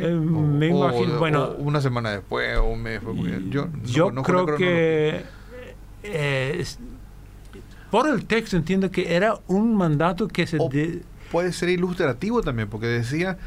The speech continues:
Speaker 2: "Comerán el cordero de este modo, con el manto ceñido a la cintura".
Speaker 1: Sí.
Speaker 2: Uno. Eh, dos, con las sandalias puestas,
Speaker 1: Ujú.
Speaker 2: con la vara en la mano y deprisa.
Speaker 1: Y es, es,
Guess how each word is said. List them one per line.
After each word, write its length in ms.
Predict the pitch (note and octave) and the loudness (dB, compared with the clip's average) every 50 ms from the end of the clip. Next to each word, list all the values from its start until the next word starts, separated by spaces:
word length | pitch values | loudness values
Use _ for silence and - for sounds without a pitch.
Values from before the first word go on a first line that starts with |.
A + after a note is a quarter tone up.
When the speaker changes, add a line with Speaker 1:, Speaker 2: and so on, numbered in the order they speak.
| - - - | -12 -10 -4
Speaker 2:
"Comerán 400 | - D3 D3+ C#3+ C#3+ C#3+ E3+ F3+ | 0 0 2 2 2 2 2 2
el 120 | G3 G3+ F#3 | 2 2 2
cordero 540 | - F3+ D#3 D3 D#3 D#3+ E3+ F#3 G3 F#3+ D3+ | 2 0 2 2 2 2 4 4 2 2 2
de 120 | C#3+ C#3+ | 2 0
este 180 | C#3+ C#3+ D3+ B2+ | 0 0 -2 -2
modo, 320 | A#2 A2 G#2+ G#2+ A2 A2 | 0 0 0 -2 -2 -2
con 200 | - C3+ C3 C3+ | -2 -2 0 2
el 200 | C3 B2+ B2 A#2+ | 2 2 2 0
manto 520 | A2 A2 A#2+ C3+ D3 D3+ D3+ C#3+ D3+ E3+ D#3 | 0 2 2 2 2 0 -2 0 0 0 0
ceñido 480 | - - D3 C3 B2+ B2 C3+ D3 D3+ D3+ | 0 0 0 0 0 2 2 2 2 2
a 20 | D3+ | 2
la 100 | D#3 D3+ | 2 0
cintura". 640 | D#3 - C#3+ C#3 B2+ A#2+ A#2 A#2+ E3 E3 B2 F#2 | -2 0 0 0 0 0 0 2 2 4 4 2
Speaker 1:
Sí. 400 | - - B2 A2 A2 B2+ D#3 - - - | 0 -2 0 0 2 2 0 -2 -4 -4
Speaker 2:
Uno. 340 | - D3+ D3 C3 G#2 F#2 - - - - - - - - - - - - - | -2 0 0 0 0 -2 -6 -8 -14 -18 -18 -18 -18 -18 -18 -16 -16 -12 -6
Eh, 340 | C#3+ B2+ B2 A#2+ A#2+ A#2 A2 A2 | -4 -2 -2 0 0 -2 -2 0
dos, 400 | A#2+ C#3 D3+ D#3+ E3 D#3 - - | 2 2 2 2 0 -2 -6 -8
con 220 | - - D3+ C#3+ | -4 -2 -2 0
las 120 | C#3+ C#3 - | 0 0 0
sandalias 460 | D3 C3+ B2+ C3+ C#3 D#3+ D3 B2+ - | 0 0 0 0 0 0 0 -2 -2
puestas, 680 | - - F3+ F3 D3+ - - - E2+ - - - - | 0 2 2 2 2 0 -4 -8 -8 -8 -8 -6 -2
Speaker 1:
Ujú. 360 | C3+ C3+ C#3 D3 E3 A#3+ C#4 - - - - - - - | 0 2 2 2 2 0 -2 -4 -10 -12 -14 -12 -6 -2
Speaker 2:
con 220 | D3 E3 E3+ F3 E3 | 0 0 2 2 2
la 140 | D3+ C#3 C3+ | 0 0 2
vara 440 | C3 D3 D#3+ E3+ F3 F#3+ G3 G3 | 2 2 2 2 2 2 2 2
en 80 | G3+ G3 | 2 2
la 100 | F#3 F3+ | 0 0
mano 320 | F3+ F#3+ G#3 G3 D3 G#2 - - - - - - - - - - - - - - - - - - - - - - - - | 0 0 -2 -2 -2 -4 -6 -8 -12 -12 -12 -14 -14 -14 -16 -14 -14 -14 -14 -14 -12 -10 -10 -10 -8 -10 -12 -12 -10 -4
y 200 | E3 F3 F#3+ F#3 | -2 -2 -2 0
deprisa. 600 | E3+ F3+ E3 C#3 - - - C3+ - - - - - - - - - - - - - - | 0 0 0 0 0 2 2 2 2 0 -4 -10 -12 -12 -12 -12 -14 -14 -14 -14 -8 -2
Speaker 1:
Y 100 | F#3+ F#3+ | 0 0
es, 160 | E3 C3 - A#3+ | 0 0 -2 -2
es, 340 | G#3 G3+ D3+ - - - | -2 -2 -4 -4 -4 -6